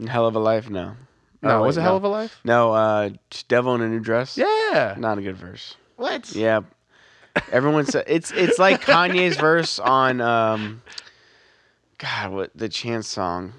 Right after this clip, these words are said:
Speaker 1: What's the Chance song?
Speaker 2: Ultralight Beams?
Speaker 1: Yeah. Everyone thinks that verse, or Chance's verse on Ultralight Beam. Uh, sorry. Other, opposite way.
Speaker 2: Yeah.
Speaker 1: Everyone thinks that verse is amazing. It's not that great. It's not that great.
Speaker 2: <laughs>
Speaker 1: And so is Rick Ross's verse on Devil in a New Dress.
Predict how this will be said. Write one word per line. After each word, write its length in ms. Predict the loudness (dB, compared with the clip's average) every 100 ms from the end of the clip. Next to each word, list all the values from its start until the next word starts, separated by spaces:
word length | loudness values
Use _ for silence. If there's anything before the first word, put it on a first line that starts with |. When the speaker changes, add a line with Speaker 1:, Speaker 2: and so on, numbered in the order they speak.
| -14
Speaker 1:
What's 220 | -10 -8
the 100 | -10
Chance 320 | -10 -10 -10
song? 340 | -10 -12 -12 -14 -8
Speaker 2:
Ultralight 400 | -8 -4 -6 -6
Beams? 340 | -10 -16 -20 -16
Speaker 1:
Yeah. 400 | -4 0 0 -2 -4
Everyone 320 | -4 -2 -4
thinks 200 | -4 -6
that 160 | -4 -6
verse, 580 | -2 -4 -4 -10 -16 -20 _ _ _ _
or 200 | 4 4
Chance's 400 | 2 -2 -2 -4
verse 280 | 2 2 2
on 120 | -2
Ultralight 420 | -2 -6 -2 -2
Beam. 240 | -2 -8 -8
Uh, 80 | -6
sorry. 360 | 0 0 -2 -12 _ _ _
Other, 240 | 0 2 2
opposite 340 | 0 0 -6
way. 220 | -4 -4 -2
Speaker 2:
Yeah. 240 | -2 -2 -6 0
Speaker 1:
Everyone 200 | 2 2
thinks 140 | 0
that 80 | -2
verse 160 | 0 -2
is 40 |
amazing. 280 | -2 -4 -4
It's 160 | -8 -10
not 180 | -12 -12
that 140 | -20
great. 220 | -18 -20 -20 _ -20 -20 -18
It's 180 | -18 -16 -14
not 100 | -16 -12
that 160 | -4
great. 220 | -2 -2 -6 -4 -6 -8 -10
Speaker 2:
<laughs> 400 | -12 -16 -16 -6
Speaker 1:
And 160 | -6 0
so 180 | 2
is 120 | 2 0
Rick 160 | -2
Ross's 320 | 0 -2 -4 -8
verse 280 | -8 -8
on 200 | -8 -8
Devil 260 | -4 -6 -4
in 60 | -6
a 20 |
New 120 | -8
Dress. 420 | -8 -12 -14 -20